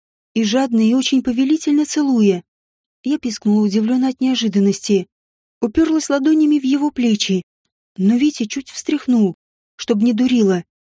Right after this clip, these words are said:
и еще грубее прижался, проникая мне языком в рот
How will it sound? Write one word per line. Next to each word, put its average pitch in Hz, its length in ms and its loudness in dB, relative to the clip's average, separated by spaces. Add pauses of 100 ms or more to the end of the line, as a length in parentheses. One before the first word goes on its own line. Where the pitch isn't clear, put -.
(260)
и 247 80 0
еще 285 240 2
грубее 262 400 2
прижался, 233 520 -2
проникая 233 460 -2
мне 254 220 2
языком 247 400 -2
в 240 40 0
рот 220 320 0